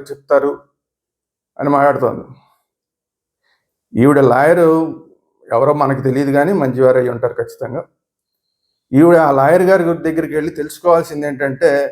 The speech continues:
మహిళల హక్కులతో పాటు బాధ్యతలు కూడా ఉంటాయి అన్న విషయాన్ని తెలుసుకోవాలి. మహిళలకే కాదు,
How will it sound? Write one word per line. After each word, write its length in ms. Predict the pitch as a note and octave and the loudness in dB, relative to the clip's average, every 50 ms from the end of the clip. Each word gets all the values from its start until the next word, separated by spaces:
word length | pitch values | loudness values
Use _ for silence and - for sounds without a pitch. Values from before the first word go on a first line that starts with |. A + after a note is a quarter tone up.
| - _ _ _ _ _ | -10 _ _ _ _ _
మహిళల 440 | A2+ C#3 D3 D#3 F3 F#3 F#3 F#3 F#3 | -2 0 2 4 4 4 4 4 4
హక్కులతో 560 | E3 D#3+ D3 - - - F3+ F3 D3+ E3+ E3+ E3+ | 2 0 -2 -2 -4 -4 -4 -2 0 2 2 2
పాటు 280 | D#3+ D#3 D3+ D3+ D#3 E3+ D#3 | 4 2 0 2 0 -4 -2
బాధ్యతలు 500 | C3 D3 D3+ D#3 C#3+ C3 D#3+ C#3+ D#3+ D#3 | 0 2 2 2 0 -2 -4 -2 -2 0
కూడా 180 | D3 D3+ D3+ D3 | 0 2 2 2
ఉంటాయి 440 | C#3+ C#3+ C3+ - C#3 C3+ C3+ C#3 C#3 C#3+ | 2 0 -2 0 0 0 0 0 -2 -2
అన్న 140 | C3+ C#3 C#3 | -2 -2 -4
విషయాన్ని 360 | C3+ C3 - - C#3+ D3+ D3 | -4 -6 -6 -6 -6 -6 -6
తెలుసుకోవాలి. 400 | C#3 C3 C3+ - _ C#3 A#2+ A2+ B2 | -8 -10 -10 -6 _ -2 -2 -2 -2
మహిళలకే 440 | B2 B2+ C#3+ E3 E3+ E3+ E3+ F3 | -4 0 2 2 2 4 2 2
కాదు, 240 | D#3 D#3+ D3+ B2+ A2 | 2 2 0 0 -2